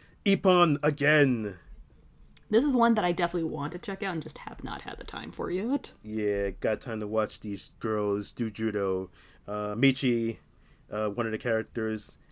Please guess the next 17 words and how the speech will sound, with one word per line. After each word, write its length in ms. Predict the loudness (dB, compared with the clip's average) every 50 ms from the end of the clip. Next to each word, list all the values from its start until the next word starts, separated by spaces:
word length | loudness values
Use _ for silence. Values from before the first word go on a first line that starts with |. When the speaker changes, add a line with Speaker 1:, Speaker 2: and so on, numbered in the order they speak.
| 2
Speaker 1:
ends 160 | 2 4 4 4
up 120 | 2 4
losing 360 | 4 4 4 4 2 0 0
in 80 | 0 0
her 80 | -2
final 400 | -2 2 4 6 6 6 6 4
middle 220 | 2 2 0 0 0
school 220 | -2 -4 -4 -4
match. 480 | -4 -2 -4 -4 -6 -8 -12 -16 -16 -14 -12
Aw. 280 | -12 -10 -10 -12 -12 -14 -16 -20 -20 -20 -20 -20 -20 -20 -18 -18 -18 -18 -18 -20 -20 -20 -14 -8
And 520 | -6 -4 -2 -2 -2 -2 -2 -2 -2 -2
she 100 | -2 2
basically 300 | 6 8 8 8 6 2
said, 240 | 0 4 6 6 8
"No, 200 | 8 8 8 8
I'm 100 | 6 4
done. 560 | 4 6 8 10 10 10 8 8 4 0 -4